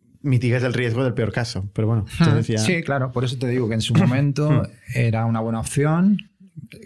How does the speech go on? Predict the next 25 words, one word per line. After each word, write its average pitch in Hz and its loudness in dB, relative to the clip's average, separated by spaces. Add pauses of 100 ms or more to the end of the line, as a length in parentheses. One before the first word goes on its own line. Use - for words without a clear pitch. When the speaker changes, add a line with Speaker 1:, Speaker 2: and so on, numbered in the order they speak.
(140)
Speaker 2:
Lo 120 2
que 113 -2
ocurre 120 -2
es 123 -8
que 131 -6
como 117 0
crecíamos 120 -2
tan 113 0
rápido, 120 -2 (580)
en 113 4
muy 127 4
poco 120 -2
tiempo 127 -2
se 117 -4
convertía 104 0
en 110 0
una 107 0
mala 95 0
opción. 95 -2 (1120)
Speaker 1:
Claro. 104 2 (1700)
Entonces 120 0
tú 196 -2 (160)
hoy 156 2
estás 156 -2
fuera 156 -2